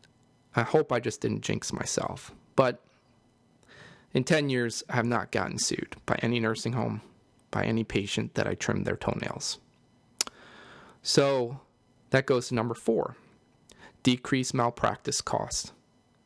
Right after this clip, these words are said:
Won't ever get sued, which means no malpractice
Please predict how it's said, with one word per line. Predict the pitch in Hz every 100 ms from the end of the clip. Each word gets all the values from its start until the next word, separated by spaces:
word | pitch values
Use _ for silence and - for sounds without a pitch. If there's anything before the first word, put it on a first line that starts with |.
| _ - - - - -
Won't | 131
ever | 160 170
get | 165 160
sued, | - 131 131 127 - _
which | 131 -
means | 120 117 113 - - _ _ _ _ _ _ _ -
no | - 127
malpractice | 123 123 - 107 - 113 - -